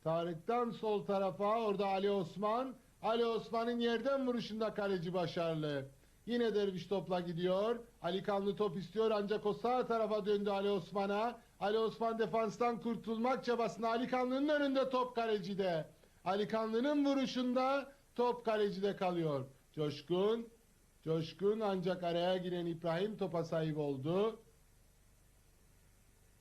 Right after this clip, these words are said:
Derviş, ancak Derviş'e arkadan yapılan hareket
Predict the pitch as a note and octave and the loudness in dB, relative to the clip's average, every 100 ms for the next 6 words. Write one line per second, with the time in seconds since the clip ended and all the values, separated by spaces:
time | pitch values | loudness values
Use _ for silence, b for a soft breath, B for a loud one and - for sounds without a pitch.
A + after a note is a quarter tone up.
0 | - C#3 C#3 C3+ E3+ G#3 F#3+ D#3 E3 E3 | -4 0 0 2 2 0 -2 -4 -2 0
1 | E3+ - E3+ E3+ E3 A#3 B3 A3+ A3 G#3 | -2 -4 -2 -2 -2 0 2 2 0 -2
2 | G3+ G3 F#3+ F3+ F#3 F3+ E3+ F3 E3 G3 | 0 0 -2 -2 -2 0 -2 -2 -2 0
3 | G3+ A3 | 0 0